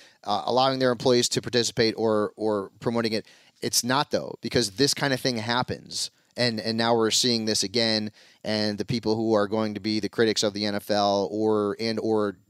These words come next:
daily fantasy, DraftKings, et cetera, are gonna come and jump all over this thing and say, "Well, there's people out there who are cheating,"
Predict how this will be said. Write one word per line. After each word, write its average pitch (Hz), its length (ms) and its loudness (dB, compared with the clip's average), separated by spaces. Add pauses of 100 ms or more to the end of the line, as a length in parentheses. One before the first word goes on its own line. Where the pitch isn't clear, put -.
(140)
daily 110 260 0
fantasy, 104 680 -2
DraftKings, 104 500 -4
et 92 80 -8
cetera, 113 380 2 (200)
are 98 80 -4
gonna 110 140 0
come 110 200 -2
and 101 100 -8
jump 113 240 0
all 101 160 2
over 123 180 2
this 101 160 -2
thing 104 180 -4
and 101 80 -8
say, 110 140 2
"Well, 107 320 2 (140)
there's 104 140 0
people 123 300 2
out 107 160 2
there 110 300 2 (220)
who 113 120 0
are 101 140 4
cheating," 131 540 0